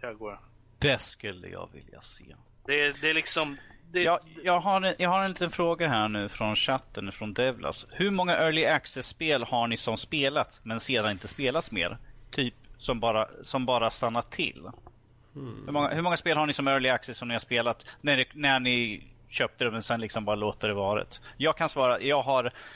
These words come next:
Speaker 2: inget alls som är Early Access. Jag har bara spel som har varit ute ett bra
Speaker 3: Så
Speaker 2: tag.
Speaker 3: frågan är om något vi har köpt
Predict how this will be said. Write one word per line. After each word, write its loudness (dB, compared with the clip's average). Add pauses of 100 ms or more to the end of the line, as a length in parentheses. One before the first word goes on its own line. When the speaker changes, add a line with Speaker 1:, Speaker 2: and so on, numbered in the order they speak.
(640)
Speaker 2:
inget -4
alls -4
som -8
är 0
Early 0
Access. -4
Jag -4
har -2
bara 0 (500)
spel -2
som 0
har 2
varit 2
ute 0
ett -4
bra 2
Speaker 3:
Så -6
Speaker 2:
tag. 0
Speaker 3:
frågan 4
är 4
om 4
något 0
vi 2
har 4
köpt 0